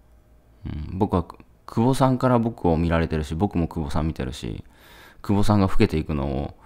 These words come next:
まざまざと見てますからね、ずっと。<laughs> スーツ姿でバリバリやってた時の久保さんの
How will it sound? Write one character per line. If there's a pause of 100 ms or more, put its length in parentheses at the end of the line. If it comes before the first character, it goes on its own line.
(100)
ま
ざ
ま
ざ
と
見
て
ま
す
か
ら
ね、
ず
っ (120)
と。 (760)
<laughs>
ス
ー
ツ
姿
で
バ
リ
バ
リ
や
っ
て
た
時
の
久
保
さ
ん
の